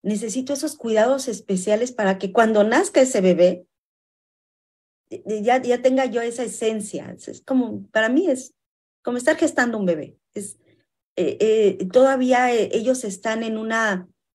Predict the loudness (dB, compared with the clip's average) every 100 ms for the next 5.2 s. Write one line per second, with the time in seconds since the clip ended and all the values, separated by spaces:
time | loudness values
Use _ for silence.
0 | _ _ _ _ _ _ -2 0 0 -4
1 | -4 -2 -2 -4 -8 -10 -10 -6 -6 -4
2 | -6 -6 -2 0 -2 -6 -14 -6 -2 -2
3 | -2 0 -2 -4 -2 2 4 4 2 -2
4 | -4 -4 -6 -4 -6 -6 -8 -2 -2 -2
5 | -6